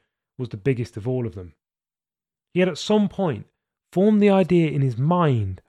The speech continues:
of an artistic commune where he and other artists could work and live.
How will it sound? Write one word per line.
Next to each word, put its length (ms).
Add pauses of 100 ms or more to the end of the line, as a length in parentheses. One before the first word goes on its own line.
(140)
of 80
an 80
artistic 760
commune 720 (240)
where 160
he 460
and 220
other 260
artists 520
could 280
work 360
and 220
live. 340